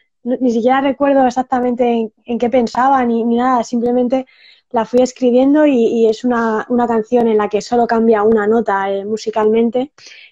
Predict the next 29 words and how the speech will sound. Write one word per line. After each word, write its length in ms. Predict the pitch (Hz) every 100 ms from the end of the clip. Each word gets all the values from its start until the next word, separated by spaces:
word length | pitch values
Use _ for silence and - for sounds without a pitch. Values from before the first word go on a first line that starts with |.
| _
Entonces 460 | 240 240 233 269 254
es 140 | 247
como, 580 | - 262 240 220 208 202
como 200 | 226 226
un 100 | 240
paseo 500 | 262 247 - 254 269
que 140 | 254 220
ahora 280 | 208 226 247
me 120 | 233
parece 360 | 208 214 254
que, 420 | 240 208 202 190 _ _ _ _ _
que 140 | - 233
era 140 | 233
un 100 | 254
paseo 400 | 247 226 262 262
hacia 420 | 247 - 220 208
el 200 | 208 214
nuevo 280 | 226 240 247
mundo 340 | 233 240 254 247
que, 380 | 226 208 196 190
que 120 | 220
abre 560 | 202 220 226 214 208 214
este 260 | - 226
disco, 500 | 214 208 - 185 185 _ _ _ _ _ -
que 380 | 233 214 208 196
para 240 | 214 208
mí 220 | 220 233
es 140 | 240 -
como 580 | 247 240 226 220 208